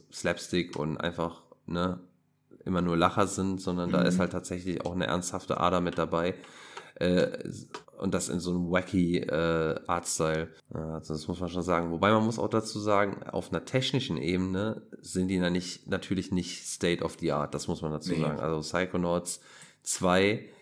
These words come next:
Speaker 1: sieht natürlich besser aus als, ähm, als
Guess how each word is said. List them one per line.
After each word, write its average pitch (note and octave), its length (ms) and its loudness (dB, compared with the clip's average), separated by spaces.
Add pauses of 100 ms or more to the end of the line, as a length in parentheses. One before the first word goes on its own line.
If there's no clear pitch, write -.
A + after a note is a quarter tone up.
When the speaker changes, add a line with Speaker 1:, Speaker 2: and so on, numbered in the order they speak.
(220)
Speaker 1:
sieht - 340 0 (220)
natürlich A2+ 800 4
besser F#2 480 2
aus E2+ 500 2
als, D#2 560 -6 (100)
ähm, D2+ 500 -10 (680)
als - 560 -6